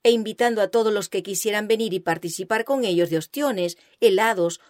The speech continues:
torta y dulces. Allí y entonces comenzaron estos festines en las iglesias, que han llegado a ser fiestas sociales locas, paquetes sorpresas, estanques de peces, concurso de besos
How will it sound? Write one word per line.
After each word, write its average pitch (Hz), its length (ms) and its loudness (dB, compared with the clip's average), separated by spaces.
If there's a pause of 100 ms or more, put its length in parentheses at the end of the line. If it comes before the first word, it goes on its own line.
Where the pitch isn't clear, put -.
(140)
torta 311 500 -2
y 233 120 -8
dulces. 151 680 -4 (480)
Allí 190 300 0
y 320 120 0
entonces 285 580 -4
comenzaron 190 580 -2
estos 220 260 -8
festines 220 560 -4
en 185 80 -6
las 165 180 -4
iglesias, 170 600 -2 (420)
que 233 100 4
han 240 120 2
llegado 233 320 4
a 226 40 2
ser 233 220 0
fiestas 330 540 -2
sociales 277 640 -2
locas, 165 580 2 (360)
paquetes 349 580 -2
sorpresas, 175 800 -2 (360)
estanques 247 680 2
de 233 120 6
peces, 202 600 -2 (260)
concurso 311 680 2
de 277 140 2
besos 190 640 -4